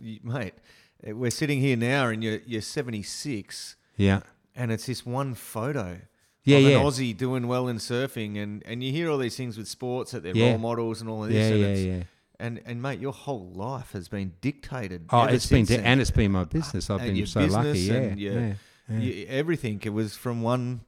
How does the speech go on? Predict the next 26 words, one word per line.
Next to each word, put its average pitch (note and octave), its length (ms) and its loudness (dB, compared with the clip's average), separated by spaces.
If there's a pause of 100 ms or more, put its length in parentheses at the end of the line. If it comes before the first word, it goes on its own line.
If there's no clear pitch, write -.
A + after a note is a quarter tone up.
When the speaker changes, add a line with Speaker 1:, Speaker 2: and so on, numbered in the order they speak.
Speaker 2:
Yeah, D#3 180 8
Speaker 1:
photo B2+ 180 4
Speaker 2:
from A2+ 160 8
Speaker 1:
of G#2+ 40 8
Speaker 2:
one A#2 80 8
Speaker 1:
an C3+ 80 8
Speaker 2:
photo. E3 320 6
Speaker 1:
Aussie B2+ 220 2
winning B2+ 280 -2
a A#2 60 -2
comp C3+ 280 -6
in B2 140 0
Speaker 2:
Yeah, E3 60 6
Speaker 1:
Hawaii. A2 160 4
That's B2 80 2
Speaker 2:
but G3 100 8
if G3+ 160 8
you A#3+ 80 8
Speaker 1:
fucking - 60 0
Speaker 2:
probably E3+ 240 8
Speaker 1:
cool, F#3+ 80 6
Speaker 2:
think A#2+ 100 4
about G#2 160 2
Speaker 1:
man. G2+ 100 2
Speaker 2:
yourselves, G2 600 2 (100)
Speaker 1:
Yeah. C3 200 0